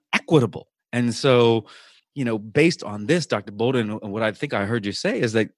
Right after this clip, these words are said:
society rejected you as a Black man. And so in turn, where was the family? Where was the cohesion? Where was the, the, someone to say, you're, you know, or some group to say,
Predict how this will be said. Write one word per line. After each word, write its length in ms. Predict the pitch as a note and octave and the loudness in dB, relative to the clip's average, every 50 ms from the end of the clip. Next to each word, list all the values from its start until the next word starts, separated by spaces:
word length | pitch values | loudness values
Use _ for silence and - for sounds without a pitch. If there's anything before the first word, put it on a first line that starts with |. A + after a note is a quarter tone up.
| _ _ _ | _ _ _
society 560 | - - - B2+ - - C3+ D3 E3 E3 C#3+ | -12 -8 -8 -4 0 2 4 4 4 4 2
rejected 580 | A2+ A2+ G#2 F2+ - - C3 C3+ - - G#2 G#2 | 2 0 -2 -2 0 0 0 0 0 -6 -10 -8
you 180 | A2 A2 A2 - | -6 -4 -4 -2
as 180 | A2 G#2+ F#2 G2+ | -2 -2 -2 0
a 100 | F#2+ F#2+ | -2 -2
Black 480 | D#2+ D2+ - B2 B2+ C3+ B2+ - - | -2 -4 -4 -2 -2 -2 -2 -4 -8
man. 220 | - - - - - _ _ _ _ _ _ _ _ | -12 -12 -12 -12 -14 _ _ _ _ _ _ _ _
And 220 | - A2 A2 A2 G#2 | -2 -2 -2 -2 0
so 200 | - C3 A#2 G#2 | 2 2 2 2
in 180 | F#2+ F#2+ F#2+ | 2 -2 -2
turn, 640 | F2+ - - A3 G#3 C3+ G#2+ G2 F#2+ F#2+ F#2+ F#2+ - _ _ _ _ _ - G2 A2+ A2+ - _ _ - | -2 2 4 6 6 8 6 4 2 0 -2 -6 -10 _ _ _ _ _ -16 -14 -14 -14 -16 _ _ -6
where 320 | G#2+ A2 C#3 D#3 F3+ F#3 | 2 6 8 8 8 8
was 200 | D#3+ D#3 C3+ - | 8 6 4 4
the 120 | - A2+ | 2 0
family? 400 | - - - C3 C3+ C3+ B2 A2+ | 0 0 0 2 2 2 4 2
Where 240 | A2 G2+ A#2+ D3 D#3+ | 4 4 6 4 6
was 180 | D3 D3 C3 A#2 | 4 2 0 0
the 100 | A2 G#2 | -4 -6
cohesion? 680 | - - G#2+ F#2+ - - - F3+ F3 D3+ A#2+ A2 G#2 G2 | -6 -8 -14 -14 -14 -12 -8 -6 -6 -4 -4 -4 -4 -2
Where 160 | G#2+ B2+ D3+ | 0 0 2
was 160 | D3 D3 B2 | 2 0 -2
the, 180 | A#2+ A2+ G2+ G2 - - - - _ _ - | -2 -4 -6 -8 -10 -16 -20 -20 _ _ -14
the, 140 | G#2+ G2+ - _ - | -14 -14 -14 _ -20
someone 460 | F2+ - - - D#3 E3 D#3+ C#3 B2+ | -16 -8 -4 -2 0 0 0 0 -2
to 160 | - - B2 A2+ | -2 -4 -6 -6
say, 260 | - - C3 B2+ B2+ | -2 2 4 4 4
you're, 320 | A#2 G#2+ A#2+ A2+ A#2 - | 2 0 -2 -2 -2 -4
you 160 | B2 B2+ C3 | -4 -6 -4
know, 220 | B2 A2+ G#2 G#2+ G#2+ | -2 -2 -2 -2 -2
or 80 | A2+ | -4
some 360 | G2 - - - F3+ E3 C#3+ A#2 | -4 -4 -2 0 0 0 -2 -2
group 300 | G#2 A#2 C#3+ F#3 E3+ - | 2 2 2 2 2 0
to 140 | - B2 | -6 -6
say, 420 | A2 - - A2+ G#2+ G#2 G#2 G2 | -4 -2 0 2 4 4 4 4